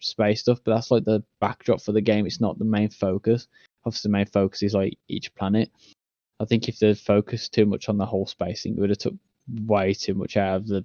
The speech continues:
main game. Um, but I mean, there's so many side quests. Like, I'll be randomly walking through, like, a, like, a major city or whatever, and someone will just start randomly talking, and then they're like, "Oh, could you help?" Or, or, like, you'll overhear a conversation, you'll come, like,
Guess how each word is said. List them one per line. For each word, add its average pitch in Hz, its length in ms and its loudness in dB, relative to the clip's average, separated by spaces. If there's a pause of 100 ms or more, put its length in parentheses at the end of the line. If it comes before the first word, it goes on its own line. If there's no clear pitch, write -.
(260)
main 101 360 0
game. 107 320 2 (760)
Um, 101 380 -2 (960)
but 90 80 2
I - 20 4
mean, 110 400 6 (140)
there's - 160 0
so - 180 4
many 113 140 6
side 98 340 0
quests. 120 300 2
Like, 110 160 4
I'll 104 120 4
be 123 120 6
randomly 110 420 6
walking 101 380 2
through, 104 180 -2
like, 98 200 0
a, 98 460 2 (720)
like, 113 140 -2
a 101 60 0
major 98 340 2
city - 320 0
or 101 60 4
whatever, 95 240 0
and 101 180 0
someone 131 220 4
will 127 60 6
just 123 180 2
start 120 160 4
randomly 113 300 6
talking, 113 580 0 (480)
and 113 100 6
then 113 80 8
they're 113 120 6
like, 110 340 6
"Oh, - 20 -10
could 110 140 0
you 117 160 6
help?" 117 320 6
Or, 98 220 0
or, 101 40 2
like, 98 340 0
you'll 117 300 6
overhear 107 300 6
a 107 40 4
conversation, 107 520 4
you'll 101 100 2
come, - 160 0
like, 104 380 0